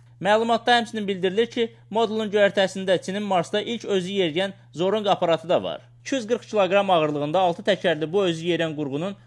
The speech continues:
doxsan iki gün Marsda işləyəcəyi vurğulanır. Marsa endirilən aparat iki optik və bir multispektral kamera, meteoroloji stansiya, torpaq analizatoru, georadar və maqnitometrlə təchiz olunub.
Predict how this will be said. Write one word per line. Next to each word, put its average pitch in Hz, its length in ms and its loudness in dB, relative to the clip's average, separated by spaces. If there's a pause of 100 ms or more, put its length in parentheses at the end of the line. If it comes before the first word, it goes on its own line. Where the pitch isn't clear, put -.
(120)
doxsan 196 320 0
iki 226 160 -4
gün 226 80 -4
Marsda 190 320 0
işləyəcəyi 160 480 0
vurğulanır. 98 540 -4 (460)
Marsa 214 300 2
endirilən 220 420 0
aparat 208 360 2
iki 190 180 -4
optik 208 380 -2
və 202 160 4
bir 220 120 -2
multispektral 202 840 -2
kamera, 220 380 2 (260)
meteoroloji 202 520 0
stansiya, 226 520 0 (220)
torpaq 214 400 0
analizatoru, 202 640 0 (160)
georadar 214 580 4
və 202 160 4
maqnitometrlə 190 800 0
təchiz 160 320 0
olunub. 95 320 -2